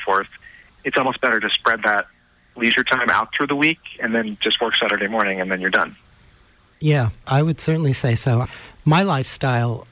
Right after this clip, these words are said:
Speaker 2: I try to integrate the notion of vacations into the rest of my life so that I don't,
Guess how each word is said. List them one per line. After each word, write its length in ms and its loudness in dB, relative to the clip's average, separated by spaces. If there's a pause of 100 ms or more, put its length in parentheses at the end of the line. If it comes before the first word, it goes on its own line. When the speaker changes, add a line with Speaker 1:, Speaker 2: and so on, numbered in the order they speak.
(280)
Speaker 2:
I 100 4
try 260 2
to 200 0 (240)
integrate 600 2 (380)
the 100 2
notion 360 2
of 80 2
vacations 920 0 (200)
into 480 2
the 140 0
rest 280 -2
of 80 -2
my 140 2
life 260 2
so 160 -4
that 140 2
I 80 4
don't, 180 0